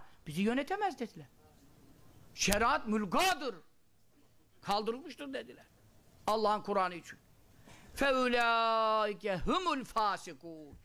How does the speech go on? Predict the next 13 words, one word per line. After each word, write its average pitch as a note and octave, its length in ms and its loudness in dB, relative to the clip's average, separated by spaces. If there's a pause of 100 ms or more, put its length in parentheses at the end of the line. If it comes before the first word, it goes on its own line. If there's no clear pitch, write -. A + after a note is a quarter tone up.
(200)
Onlara B3 420 -2
yapacağım G#3 560 0
azap G#3 360 -2 (400)
hiçbir - 360 0
şeye A#3+ 280 2
benzemez. F#3 440 0 (280)
Onlar A3 640 2
normal A3 560 2
kafirler G3+ 680 -2
değildirler. C#4+ 680 -2 (160)
Kafirlerin G#3+ 760 0
de D#4 80 2
fasıklarıdırlar. F#3 1000 -4